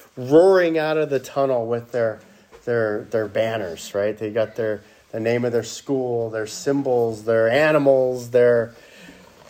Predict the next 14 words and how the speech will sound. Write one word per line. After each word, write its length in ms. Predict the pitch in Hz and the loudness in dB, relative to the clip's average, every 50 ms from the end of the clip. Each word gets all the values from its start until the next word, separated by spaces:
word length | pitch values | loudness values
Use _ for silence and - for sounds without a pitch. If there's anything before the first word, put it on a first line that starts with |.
| - - | -20 -8
their, 480 | - 127 120 117 117 113 113 110 110 110 - - - - - - - - | -2 2 4 6 6 6 4 2 0 -2 -8 -10 -12 -12 -14 -18 -20 -16
uh, 400 | - 107 110 113 110 107 104 98 95 | -10 -6 -4 -2 -2 -2 -2 -4 -4
nicknames. 1000 | 120 131 139 170 175 - - 156 147 131 131 131 123 120 120 123 - - - - - _ _ _ _ _ - - _ _ _ _ _ - - _ _ _ _ _ _ _ _ _ _ _ - - - _ _ _ - - - - - - _ - - - - - - _ _ _ _ | -2 0 2 2 2 2 2 2 4 4 4 2 0 -2 -6 -8 -12 -14 -14 -18 -20 _ _ _ _ _ -20 -20 _ _ _ _ _ -20 -20 _ _ _ _ _ _ _ _ _ _ _ -20 -20 -20 _ _ _ -20 -20 -20 -20 -20 -20 _ -20 -20 -20 -20 -20 -20 _ _ _ _
Our 160 | - 131 151 160 | 4 4 4 4
banner 580 | 156 151 135 127 123 123 123 120 120 120 123 120 | 4 2 2 2 2 2 2 0 0 -2 -4 -4
is 680 | - 123 123 120 113 107 107 - - - - - - - - _ _ _ _ _ _ _ _ _ - | -4 -4 -4 -4 -4 -8 -10 -12 -12 -14 -14 -16 -18 -18 -20 _ _ _ _ _ _ _ _ _ -20
none 300 | 156 143 135 139 143 131 | -14 -8 -6 -4 -4 -4
of 120 | 107 92 | -6 -6
that. 220 | 92 87 85 80 - | -6 -6 -6 -6 -4
Our 200 | - 113 131 139 | -2 -2 -2 -2
banner 480 | 127 123 117 117 117 117 117 117 113 | -2 -2 -4 -4 -2 -4 -4 -4 -6
is 440 | 110 107 107 - - - - - - _ _ _ _ _ _ | -6 -8 -10 -14 -16 -20 -20 -20 -20 _ _ _ _ _ _
a 60 | - - | -20 -20
cross. 800 | - - - 127 113 92 78 - - - - - - - - | -10 -4 -2 0 0 0 -2 -6 -12 -20 -20 -20 -20 -20 -20